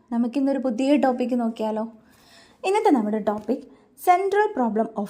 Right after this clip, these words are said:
an economy അല്ലെങ്കിൽ basic problem of an economy. നമ്മുടെ സാമ്പത്തിക മേഖല നേരിടുന്ന അടിസ്ഥാന പ്രശ്നങ്ങൾ എന്തൊക്കെയെന്നാണ് നമ്മൾ ഇന്ന് നോക്കാൻ പോകുന്നത്. എല്ലാ മേഖലയിലും പ്രശ്നങ്ങളുള്ളതുപോലെ തന്നെ നമ്മുടെ സാമ്പത്തിക മേഖലയിലും, ഒരു രാജ്യത്തിൻ്റെ സാമ്പത്തിക മേഖലയിലും ഒത്തിരി പ്രശ്നങ്ങളുണ്ട്.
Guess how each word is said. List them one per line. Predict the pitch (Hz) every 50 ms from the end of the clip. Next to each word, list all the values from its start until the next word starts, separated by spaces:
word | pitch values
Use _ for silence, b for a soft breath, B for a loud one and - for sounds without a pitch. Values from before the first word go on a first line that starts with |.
| - 208 202
an | 196 190 185
economy | - 202 196 208 208 - - - _ _ -
അല്ലെങ്കിൽ | 240 247 220 202 220 311 339 - - -
basic | 269 330 339 370 370 392 370 381 - -
problem | 226 202 185 208 214 214 202
of | 196 202 208 208
an | 214 196 180
economy. | - 202 190 190 185 - - - _ _ _ _ _ -
നമ്മുടെ | 220 208 196 190 - 466 - B B B B B - -
സാമ്പത്തിക | 294 294 311 330 330 349 294 339 359
മേഖല | 339 277 226 220 226 233 220
നേരിടുന്ന | 233 226 202 196 202 196 190 185 196 208 226 233 -
അടിസ്ഥാന | 254 269 285 294 285 - 349 330 330 330
പ്രശ്നങ്ങൾ | 320 - 196 - - - 196 208 208 - - - -
എന്തൊക്കെയെന്നാണ് | 226 226 226 233 233 233 226 208 180 208 - 247 302
നമ്മൾ | 269 214 208 214
ഇന്ന് | 196 208 285 339
നോക്കാൻ | 330 311 311 247 214 202
പോകുന്നത്. | - - - - - - _ B B B B B B B B B B
എല്ലാ | 294 302 302 320 339 359
മേഖലയിലും | 359 339 320 311 320 294 294 294 294
പ്രശ്നങ്ങളുള്ളതുപോലെ | 277 269 262 - 254 262 254 254 247 226 208 208 214 208 214 214 208 214 190
തന്നെ | 185 208
നമ്മുടെ | 233 262 262 277 302
സാമ്പത്തിക | 302 311 311 294 294 285 311 302 320 302
മേഖലയിലും, | 302 240 214 208 190 185 190 190 196 202
ഒരു | 220 247
രാജ്യത്തിൻ്റെ | 254 247 233 233 233 226 247 240 285 277 285
സാമ്പത്തിക | 285 285 247 226 226 240 233 247 247 262
മേഖലയിലും | 254 247 220 190 202 180 175 180 214 226 - -
ഒത്തിരി | 277 277 - 294 302
പ്രശ്നങ്ങളുണ്ട്. | 285 254 233 233 - 202 - 175 - - - -